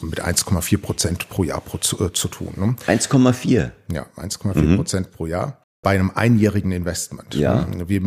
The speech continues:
Speaker 1: wir müssen das, die Kalkulation ist relativ komplex, man kann das auch, auch über längere Zeithorizonte beobachten. Wir machen das auch bis zu zehn Jahre hin.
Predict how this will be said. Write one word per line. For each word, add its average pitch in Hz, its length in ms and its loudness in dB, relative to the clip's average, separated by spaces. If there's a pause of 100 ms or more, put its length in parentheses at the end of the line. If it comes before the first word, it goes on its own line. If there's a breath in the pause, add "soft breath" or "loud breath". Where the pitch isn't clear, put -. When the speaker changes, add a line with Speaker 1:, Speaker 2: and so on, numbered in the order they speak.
(120)
Speaker 1:
wir 101 220 0
müssen 120 240 4
das, - 380 2
die 87 160 -10
Kalkulation 98 680 0
ist - 140 2
relativ 92 300 0
komplex, - 400 -2
man 90 100 -2
kann 95 120 0
das 87 100 -4
auch, 87 220 -2
auch 82 180 -4
über 87 180 0
längere 90 640 2
Zeithorizonte 92 760 0
beobachten. 104 460 0
Wir 85 80 -2
machen 104 200 -2
das 95 160 0
auch 87 160 -2
bis - 200 -2
zu 92 100 -6
zehn 82 280 -2
Jahre 104 280 2
hin. 110 180 4